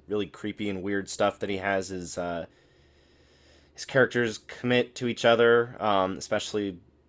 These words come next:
siblings. Um, but overall,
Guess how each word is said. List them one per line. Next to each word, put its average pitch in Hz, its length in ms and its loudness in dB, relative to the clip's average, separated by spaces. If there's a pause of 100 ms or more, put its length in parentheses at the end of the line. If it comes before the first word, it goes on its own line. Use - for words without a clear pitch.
(140)
siblings. 120 800 -4
Um, 101 520 2 (120)
but 104 420 4 (1200)
overall, 107 640 4